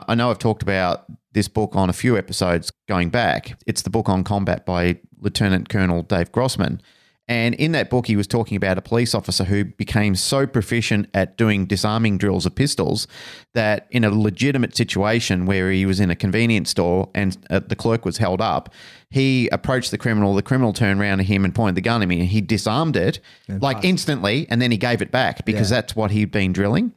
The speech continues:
Speaker 2: Yeah.
Speaker 1: And fortunately, his partner came and shot the offender because <laughs> he was gonna get
Speaker 2: Yeah.
Speaker 1: he was gonna get opened
Speaker 2: There's
Speaker 1: up.
Speaker 2: a lot of stories about that.
Speaker 1: That's
Speaker 2: There
Speaker 1: a, it, that's just incredible to think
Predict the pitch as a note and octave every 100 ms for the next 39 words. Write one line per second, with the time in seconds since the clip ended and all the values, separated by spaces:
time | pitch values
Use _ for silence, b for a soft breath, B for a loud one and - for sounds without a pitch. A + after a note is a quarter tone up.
0 | - G#2 A#2 A#2 A2 - C#3 C#3 B2+ G2+
1 | G#2+ G2+ A#2 G#2+ G#2 - G2 F#2+ F2+ G#2+
2 | - F#2+ F2+ - - A2+ G#2+ E2 - B
3 | B B B G#2 - F#2+ F2 - - -
4 | A2 F#2+ G#2 F#2 F2+ - _ _ B2+ A#2+
5 | G#2+ G2 - A#2 G#2+ G2 F#2+ F2 F#2+ G2
6 | A#3+ C#4+ G#3+ C3 B2 A#2 - G#2 G#2+ G#2
7 | F#2+ F2 F2 A#2+ E3+ - F#3+ C#3+ E3+ -
8 | F#3+ - C4+ - A#3+ G#3+ - C#3 D3 D3
9 | C3+ G#2+ - A#2+ A#2+